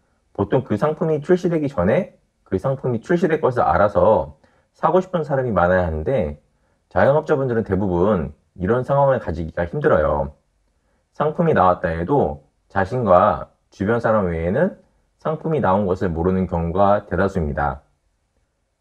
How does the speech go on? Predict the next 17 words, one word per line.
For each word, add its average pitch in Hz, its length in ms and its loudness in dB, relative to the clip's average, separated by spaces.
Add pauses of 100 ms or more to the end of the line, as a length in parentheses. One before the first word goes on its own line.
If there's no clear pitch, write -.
(360)
그래서 123 680 6
상품이 160 420 -6
출시된 151 420 -4
후 123 280 -6 (120)
거래의 147 380 4
양을 117 240 0
늘려야 95 300 0
하는데, 90 560 -2 (380)
거래의 123 320 4
양을 101 280 2
못 90 140 0
늘리는 135 340 -2
상황에서 117 360 0
하는 101 120 2
대표적인 104 480 -2
일들이 90 360 0
있어요. 76 600 0